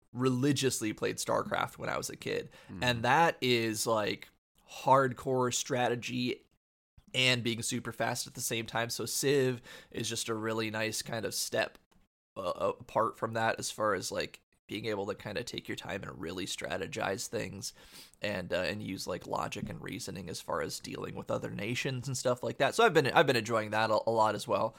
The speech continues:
Speaker 1: I like
Speaker 2: Nice.
Speaker 1: history games, but
Speaker 2: Yeah.
Speaker 1: yeah, that's,
Speaker 2: I
Speaker 1: that's
Speaker 2: like
Speaker 1: been really
Speaker 2: Civilization. I've always liked those games. I, I need
Speaker 1: Yeah.
Speaker 2: to pick that up for sure.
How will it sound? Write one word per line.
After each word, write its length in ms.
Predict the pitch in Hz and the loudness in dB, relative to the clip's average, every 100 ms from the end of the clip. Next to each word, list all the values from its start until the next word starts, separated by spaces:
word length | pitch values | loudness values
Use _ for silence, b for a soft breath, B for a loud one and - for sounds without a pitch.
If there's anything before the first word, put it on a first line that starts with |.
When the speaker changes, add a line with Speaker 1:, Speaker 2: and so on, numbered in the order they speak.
| B | B
Speaker 1:
I 60 | - | 4
like 160 | 123 | 4
Speaker 2:
Nice. 80 | - | 2
Speaker 1:
history 460 | 120 - - 120 101 | -4 -4 -6 -6 -6
games, 520 | 110 110 107 110 - - | -4 -4 -6 -8 -10 -4
but 200 | - - | -2 4
Speaker 2:
Yeah. 160 | 143 | 4
Speaker 1:
yeah, 20 | - _ | 4 _
that's, 200 | 117 123 | 0 0
Speaker 2:
I 40 | 110 | 2
Speaker 1:
that's 140 | 131 | 2
Speaker 2:
like 140 | 101 113 | 4 2
Speaker 1:
been 80 | |
really 160 | 113 110 | 0 0
Speaker 2:
Civilization. 420 | 87 90 87 92 87 | -2 -6 -6 -6 -6
I've 120 | 87 | -6
always 240 | 85 82 | -6 -8
liked 160 | 87 - | -10 -12
those 160 | 87 | -12
games. 380 | - 80 87 - - | -10 -10 -10 -14 -12
I, 180 | 87 85 - - | -8 -8 -10 -10
I 40 | |
need 100 | 87 | 0
Speaker 1:
Yeah. 120 | 127 | 2
Speaker 2:
to 40 | 110 | 2
pick 140 | 85 | -2
that 140 | 87 85 | -6 -4
up 160 | 82 - | -6 -8
for 100 | - | -18
sure. 300 | - 85 82 | -10 -10 -10